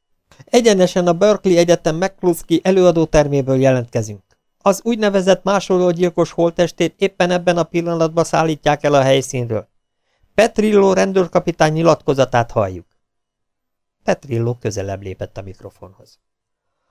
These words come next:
„A másológyilkosként emlegetett személy a rendőrséggel vívott tűzharc során életét vesztette.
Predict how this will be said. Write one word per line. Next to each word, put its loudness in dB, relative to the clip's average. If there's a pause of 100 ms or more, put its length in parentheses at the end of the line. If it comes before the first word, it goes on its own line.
(360)
„A 0
másológyilkosként 0
emlegetett 0
személy 2
a -4
rendőrséggel 0
vívott -2
tűzharc -4
során -4
életét -2
vesztette. -8